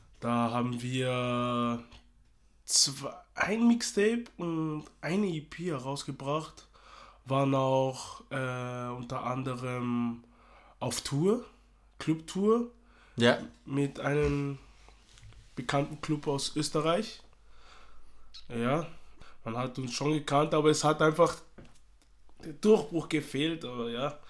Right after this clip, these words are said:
Speaker 1: es war auf jeden Fall eine gute Grundausbildung, wenn man das so nennen darf.
Speaker 2: So ein
Speaker 1: Ja.
Speaker 2: bisschen dein Rap-Grundwehrdienst sozusagen.
Speaker 1: Aber echt, das ist so mein Zeugnis.
Speaker 2: <laughs> Ja, es, also für mich war es ja immer lustig, weil ich glaub, bei den ersten drei Release-Dates oder
Speaker 1: Ja.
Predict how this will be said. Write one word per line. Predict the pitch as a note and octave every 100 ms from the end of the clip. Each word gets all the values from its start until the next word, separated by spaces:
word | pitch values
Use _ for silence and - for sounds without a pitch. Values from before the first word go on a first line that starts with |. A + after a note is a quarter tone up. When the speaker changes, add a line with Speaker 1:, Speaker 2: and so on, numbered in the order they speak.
| - - - -
Speaker 1:
es |
war | C3
auf | B2+ C3+
jeden | C#3
Fall | C3+ C#3 C3 C3
eine | B2 A#2+ A#2
gute | C#3+ C#3+ C3
Grundausbildung, | - D3 D3 - - - A#2 A2+ A#2 A#2 A#2 - -
wenn | A#2
man | A#2 A#2
das | A#2+
so | A#2
nennen | A2+ A#2 A#2+ A#2+
darf. | B2 D#3 - - - - - - - - - - -
Speaker 2:
So | -
ein | A#2
Speaker 1:
Ja. | A#2
Speaker 2:
bisschen | B2 C3+ A#2+
dein | A#2 A#2+ B2+ A#2+ - A#2
Rap-Grundwehrdienst | A#2+ A#2+ - - B2+ B2+ A#2 A2 A2 G#2+ -
sozusagen. | A#2 A2+ A2+ A#2 A2 A#2+
Speaker 1:
Aber | C3 F#3
echt, | F#3+ F#3 G3
das | E3
ist | -
so | F3+
mein | E3+ E3+
Zeugnis. | - G3 G3+ F3 C#3 - D#3+
Speaker 2:
<laughs> | - E3+ F3+ - - - - - - - - - -
Ja, | C3
es, | B2+ - -
also | A#2+ C3 A2+ -
für | -
mich | B2+ F#3
war | B2+
es | A#2+
ja | B2+
immer | C#3 C3
lustig, | D3+ D#3 B2
weil | B2
ich | A#2+ -
glaub, | A#2+ A#2+
bei | A#2+
den | A#2 A#2
ersten | A#2 A#2+ E3+ - C#3+ A#2+
drei | A#2 B2 D#3
Release-Dates | E3 D#3 E3+ F#3+ - D#3 E3+ F#3 -
oder | D3
Speaker 1:
Ja. | F3+ G3